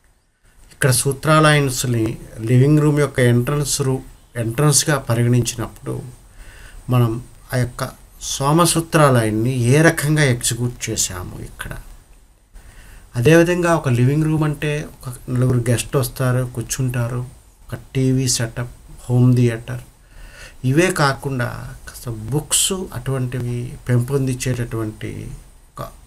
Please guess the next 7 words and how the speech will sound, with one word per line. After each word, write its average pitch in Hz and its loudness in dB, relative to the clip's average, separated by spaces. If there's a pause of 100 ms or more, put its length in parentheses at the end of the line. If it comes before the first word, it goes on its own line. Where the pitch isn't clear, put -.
(140)
అలవాటుని, 131 2
ఒక 127 -10 (100)
ప్రక్రియని 127 -4
ఇక్కడ 120 -8
చూపెట్టడం 123 -2
అనేది 113 -8
జరిగిందనమాట. - -12